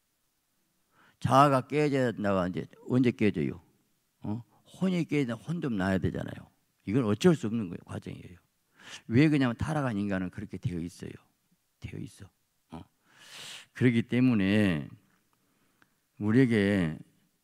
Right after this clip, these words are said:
세상에 여기서 보세요. 머리를 타고 가게 했나이다.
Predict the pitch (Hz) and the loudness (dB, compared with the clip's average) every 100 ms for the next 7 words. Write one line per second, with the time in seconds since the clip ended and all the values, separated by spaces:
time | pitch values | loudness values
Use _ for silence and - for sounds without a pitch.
0 | _ _ _ _ - 147 139 123 95 92 | _ _ _ _ -6 -4 0 0 2 0
1 | 101 87 90 - 82 85 76 73 76 - | -2 -2 -2 -2 -4 -4 -2 -2 -4 -6
2 | 73 85 110 147 143 - 143 127 113 104 | -6 0 4 4 2 0 0 2 2 0
3 | 87 92 90 80 - - | 0 0 -2 -4 -8 -16